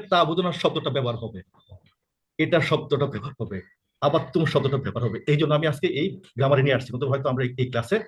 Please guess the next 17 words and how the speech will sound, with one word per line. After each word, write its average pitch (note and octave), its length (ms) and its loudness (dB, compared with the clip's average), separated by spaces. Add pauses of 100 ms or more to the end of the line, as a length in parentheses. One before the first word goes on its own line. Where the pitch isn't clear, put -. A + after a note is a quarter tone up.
(140)
আসতাম B2 320 -2
না। E2 80 -12 (360)
আমরা B2 180 2
আবার D#3+ 160 2 (120)
আমাদের A#2+ 260 0
ক্লাসে B2+ 300 -4
চলে A2 220 -2
যাই। E2+ 240 -10
হ্যাঁ, G2+ 140 -10 (1200)
দেখুন, C#3+ 260 -4 (500)
যেটা B2+ 180 0
বলছিলাম D3 280 -2
যে E3 120 -2 (4000)
কুল C3+ 100 0
ইয়া D3+ 140 6
আইয়ুহাল D3 300 2
কাফিরুন, A2 380 0